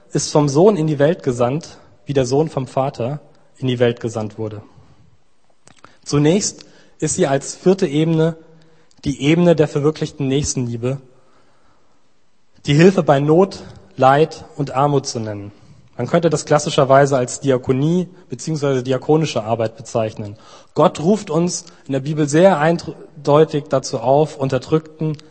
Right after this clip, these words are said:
Armen, Ausgeschlossenen und Notleidenden jeder Art zu helfen und zur Seite zu stehen. Zu oft vergessen wird dabei jedoch leider die fünfte Ebene der prophetischen Kritik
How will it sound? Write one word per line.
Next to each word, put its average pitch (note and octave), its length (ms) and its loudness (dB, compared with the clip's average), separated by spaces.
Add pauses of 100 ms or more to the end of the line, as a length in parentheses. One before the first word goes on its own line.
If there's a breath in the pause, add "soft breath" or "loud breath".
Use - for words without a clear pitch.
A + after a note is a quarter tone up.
(100)
Armen, D3 580 2
Ausgeschlossenen C3+ 1000 -4 (260 soft breath)
und C3 160 -2
Notleidenden C3 760 2
jeder C#3 300 0
Art C3 280 -2
zu - 140 -6
helfen C3+ 340 -2
und A#2+ 120 -10
zur B2 100 -12
Seite A#2 280 -6
zu A2+ 120 -16
stehen. A2 300 -14 (2250 soft breath)
Zu G#3+ 260 0
oft F3+ 260 0
vergessen C#3+ 600 0
wird A#2+ 120 -6
dabei D3+ 280 2
jedoch C#3 500 0 (720 soft breath)
leider C3 280 2
die C3 100 -6
fünfte F#3 420 -2
Ebene B2+ 520 -2 (600 soft breath)
der B2+ 80 0
prophetischen C#3+ 640 -4
Kritik - 500 -8